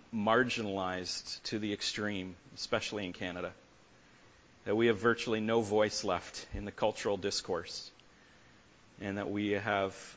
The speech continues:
uh, really given ground and given way through compromise. And Lord, we repent of that too. But Lord, we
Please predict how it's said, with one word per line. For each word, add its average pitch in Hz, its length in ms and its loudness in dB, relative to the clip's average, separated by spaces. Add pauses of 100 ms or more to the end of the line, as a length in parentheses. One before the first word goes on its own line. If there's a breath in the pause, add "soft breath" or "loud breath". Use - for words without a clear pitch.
(160)
uh, 110 40 -12 (300)
really 110 300 4
given 113 360 2
ground 104 520 2 (160)
and 98 140 -8
given 101 300 -2
way 98 320 0 (1600)
through 117 160 -2
compromise. 98 760 -2 (1200)
And 104 100 -8
Lord, 104 140 4
we 104 100 0
repent 101 400 -2
of 101 60 -4
that 98 180 2
too. 95 240 -4 (2250)
But 117 100 6
Lord, 113 220 8
we 147 160 6